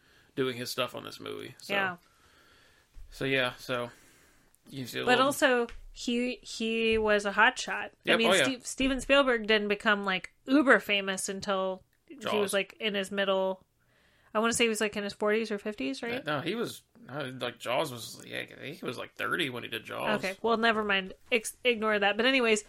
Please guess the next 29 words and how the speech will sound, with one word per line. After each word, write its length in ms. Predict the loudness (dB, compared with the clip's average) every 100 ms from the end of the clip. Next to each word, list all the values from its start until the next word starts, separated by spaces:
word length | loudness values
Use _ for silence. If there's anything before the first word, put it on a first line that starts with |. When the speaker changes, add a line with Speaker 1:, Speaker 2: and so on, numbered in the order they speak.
| -14 -20 -2
Speaker 2:
he 180 | 4
was, 160 | 6 8
like, 300 | 6 4 -4 _ _ -20 -8
Speaker 1:
That's 180 | -2 6
Speaker 2:
right. 220 | 8 8
Speaker 1:
staying 160 | 4 -6
in. 60 | -14 _ _ _ _ -18 -16 -16
Speaker 2:
<laughs> 60 | -6
Anyways, 420 | -2 0 -2 -2 -6 -2
La-, 220 | 2 2 0 0
Landis 440 | 6 6 6 4
was 160 | 2 2
riding 440 | 6 8 6 4
a 80 | -2
high 420 | 2 4 4 4 0
of 160 | 0
Speaker 1:
Oh, 40 | 4
yeah. 40 | 6
Speaker 2:
several 320 | 6 4 4
very 320 | 4 6 4
successful 560 | 2 -4 -2 -2 -2 -2
movies, 520 | 0 0 2 0 -4 -18 -20 -20 _ -4
and 100 | -4
it 120 | 0
kind 200 | 0 0
of 60 |
made 220 | -4 -4 -6
him 100 | -4
cocky. 560 | -2 -2 -2 -10 -10